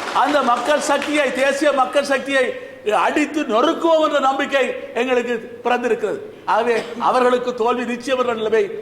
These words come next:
உருவாக்கப்பட்டிருக்கிறது. ஆனால் அவர்களுக்கு மிகவும் ப-, அதி ப-, பயங்கரமான தோல்வியை ஏற்படுத்துவதற்கான முயற்சியில், தீவிரமான முயற்சியிலே நாங்கள் இறங்கி இருக்கிறோம். இதுபோல நீங்கள் ஒவ்வொரு சபைகளிலும் நீங்கள் இறங்கி வேறு செய்வீர்களாக இருந்தால்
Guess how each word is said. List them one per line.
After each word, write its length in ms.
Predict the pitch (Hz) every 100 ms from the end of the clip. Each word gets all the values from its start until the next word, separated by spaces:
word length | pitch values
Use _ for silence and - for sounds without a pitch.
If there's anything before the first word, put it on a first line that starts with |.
| -
உருவாக்கப்பட்டிருக்கிறது. 920 | 170 285 320 262 262 202 220 214 202 - - - 151 247
ஆனால் 480 | 285 294 302 302 311 - -
அவர்களுக்கு 520 | - 226 254 254 254 220 185
மிகவும் 460 | 247 294 320 339 -
ப-, 160 | 247 - - 226
அதி 160 | 262 294 254 151 151 - - -
ப-, 120 | 175 -
பயங்கரமான 500 | 220 262 277 277 262
தோல்வியை 340 | 247 247 247 226
ஏற்படுத்துவதற்கான 640 | 233 226 226 220 220 214
முயற்சியில், 420 | 208 214 214 202 220
தீவிரமான 440 | 214 214 208 202
முயற்சியிலே 480 | 190 202 202 202 190 - - -
நாங்கள் 360 | 175 247 247 226
இறங்கி 240 | 208 202
இருக்கிறோம். 300 | - 190 175 - -
இதுபோல 460 | 160 240 247 262 254
நீங்கள் 240 | 240 226
ஒவ்வொரு 240 | 226 233 214 - - -
சபைகளிலும் 500 | 208 226 233 220 196 - - -
நீங்கள் 360 | 202 233 226 190 - - - 190
இறங்கி 300 | 233 285 285 247
வேறு 160 | 240 240
செய்வீர்களாக 500 | 240 226 208 196 190
இருந்தால் 360 | 196 185 160